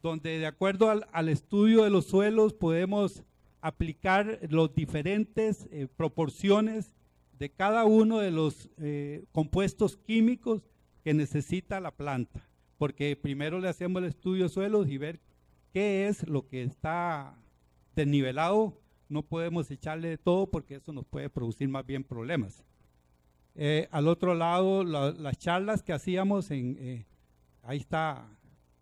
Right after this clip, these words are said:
eh, Jo-, Jo-, Jonathan, eso, no, Henry.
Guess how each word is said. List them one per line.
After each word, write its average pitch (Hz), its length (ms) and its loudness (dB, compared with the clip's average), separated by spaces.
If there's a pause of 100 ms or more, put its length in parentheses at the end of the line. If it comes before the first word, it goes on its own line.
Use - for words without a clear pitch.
(500)
eh, 117 360 -14
Jo-, 151 200 -6
Jo-, 147 340 -2
Jonathan, 135 640 -6
eso, 139 280 -4
no, 135 200 -2
Henry. 120 360 -2